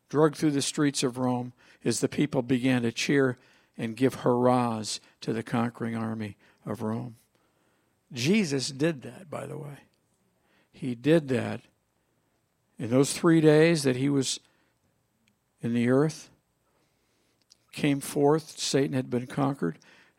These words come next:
They're, they're gonna put this in the movie, from what I gather, and march Satan and all his cohorts through the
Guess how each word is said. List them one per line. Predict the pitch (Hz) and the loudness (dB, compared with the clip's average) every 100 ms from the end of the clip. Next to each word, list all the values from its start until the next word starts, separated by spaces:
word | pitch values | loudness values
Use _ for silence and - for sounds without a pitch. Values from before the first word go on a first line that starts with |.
| - | 2
They're, | 160 - _ | 2 2 _
they're | 165 127 226 | 2 6 6
gonna | 233 135 | 4 -2
put | - 101 - | 0 -2 -2
this | 117 - | -4 -2
in | 117 | -4
the | 117 | -2
movie, | 120 147 113 | -2 -2 -4
from | - 113 | -8 -8
what | 117 | -6
I | 117 | -6
gather, | 113 127 139 113 117 _ _ _ _ _ _ _ _ _ _ _ _ - | -6 -4 -4 -6 -12 _ _ _ _ _ _ _ _ _ _ _ _ -2
and | 123 117 | -2 2
march | 123 160 - | 2 2 0
Satan | - 151 175 | 2 2 2
and | 127 127 | 0 0
all | 139 147 143 | 2 2 0
his | 143 135 | -2 -2
cohorts | - 151 131 123 120 - - _ _ _ _ _ _ _ _ _ _ _ _ | -2 0 0 -2 -4 -8 -12 _ _ _ _ _ _ _ _ _ _ _ _
through | - 151 | 0 2
the | 120 117 | 2 -2